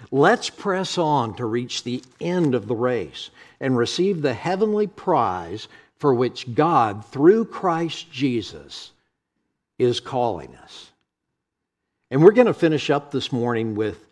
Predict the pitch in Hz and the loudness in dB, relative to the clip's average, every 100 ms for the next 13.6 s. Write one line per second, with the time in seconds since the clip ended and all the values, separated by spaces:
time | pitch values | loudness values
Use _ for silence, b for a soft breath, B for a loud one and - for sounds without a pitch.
0 | _ _ _ 127 131 - - 147 156 135 | _ _ _ -4 -4 -4 -2 2 4 4
1 | 135 135 135 113 110 110 123 - 123 - | 6 4 2 -4 -4 -4 -4 -4 -6 -2
2 | 151 147 147 143 120 104 - 139 - - | -2 -2 -6 -4 -4 -6 -6 -6 -6 -10
3 | 110 90 95 95 _ b b _ _ _ | -10 -12 -16 -20 _ b b _ _ _
4 | _ _ _ _ 135 139 135 226 269 254 | _ _ _ _ 0 4 8 8 8 4
5 | 175 139 147 190 156 123 120 117 123 123 | 2 4 4 6 4 4 2 2 2 0
6 | - 139 135 120 127 131 220 - - 175 | -4 0 0 0 0 -2 -4 -8 -10 -6
7 | 165 165 135 110 - - 135 113 87 92 | -4 0 0 -2 -12 -10 -6 -6 -6 -10
8 | 101 b b _ - 123 - - 175 - | -14 b b _ -4 -4 -2 0 0 -2
9 | - 165 131 123 139 139 113 - 92 85 | -4 -2 0 2 2 0 -2 -6 -12 -12
10 | 90 - _ _ _ _ - 127 127 120 | -14 -20 _ _ _ _ -4 -2 0 -2
11 | - 127 90 65 - - B 135 - 139 | -4 -6 -6 -10 -20 -20 B -18 0 6
12 | 170 170 151 131 123 - 180 214 185 - | 6 6 2 2 -2 -2 2 2 2 -2
13 | - 110 80 82 110 | -6 -6 -6 -12 -16